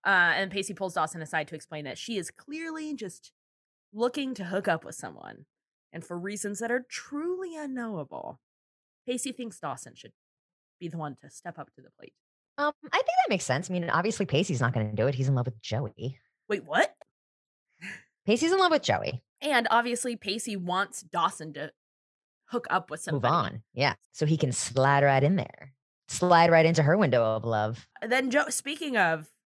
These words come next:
Speaker 1: the devil, uh, Joey rolls up in s-, head to toe soft yellow, including a raincoat and a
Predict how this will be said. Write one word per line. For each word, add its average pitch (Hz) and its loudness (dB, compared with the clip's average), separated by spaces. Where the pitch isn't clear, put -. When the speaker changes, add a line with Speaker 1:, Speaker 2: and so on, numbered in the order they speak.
Speaker 1:
the 165 -8
devil, 160 -8
uh, 185 2
Joey 202 2
rolls 208 0
up 185 0
in 180 -4
s-, - -20
head 349 -4
to 453 -6
toe 262 0
soft - 0
yellow, 180 0
including 285 0
a 233 2
raincoat 247 2
and 214 0
a 170 2